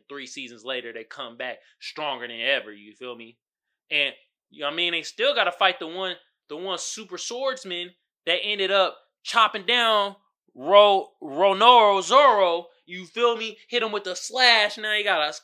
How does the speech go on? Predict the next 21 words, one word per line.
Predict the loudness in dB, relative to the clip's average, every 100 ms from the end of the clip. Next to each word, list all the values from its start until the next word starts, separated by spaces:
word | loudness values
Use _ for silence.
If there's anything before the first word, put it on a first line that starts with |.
| _
gash | 8 10 10 6 -2
on | -6
his | -6 -8
damn | -6 -6 -6
chest, | -4 -4 -4 -10 -20 _ -4
and | -2 -2 -2
they | -2
didn't | 0 -2 -6
defeat | -8 -10 0
bruh. | 6 6 4 -4 _ _ _ 2
Bruh, | 4 6
let | 2
him | 0
go. | 0 0 -2 _ _ _ _ _ _ _ _ _ _ _ _ _ _ _ _ _
So | -20 -20
you | -6 2
gotta | 4 4
come | 0 -2 4
back | 2 2
to | -2
bruh. | 0 0